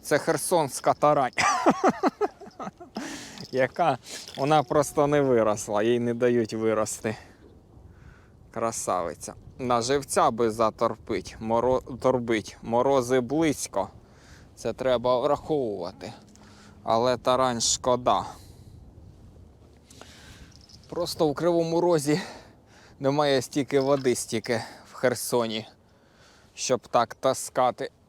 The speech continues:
рибу крупну. Вона не встигає вирости. Мене взагалі судаки здивували, ви їх бачили. Можливо, не всіх, та по-любому не всіх.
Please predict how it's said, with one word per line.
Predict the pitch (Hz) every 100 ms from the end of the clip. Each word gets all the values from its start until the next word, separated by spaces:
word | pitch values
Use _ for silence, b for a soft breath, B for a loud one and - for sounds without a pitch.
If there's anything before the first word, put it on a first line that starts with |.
| _ _ _ -
рибу | 165 143 127 127 127
крупну. | 139 135 123 139 139
Вона | 120 143 135
не | 127
встигає | 117 - 139 135 123 120
вирости. | 117 113 101 104 - 120 110 B _ _ b b b b b b b
Мене | 123 131 139
взагалі | 123 151 135 147 156 156 - _ _ -
судаки | - - 139 156 - 190 139
здивували, | 120 113 120 117 120 110 104 95 98
ви | 104 113
їх | 120 117 110
бачили. | 113 113 101 - 95 92 98 - -
Можливо, | 107 117 113 139 147 139
не | 131 135
всіх, | 123 - - 87 - -
та | 107
по-любому | 117 123 131 120 113 107 101
не | 90
всіх. | 95 - 87 - -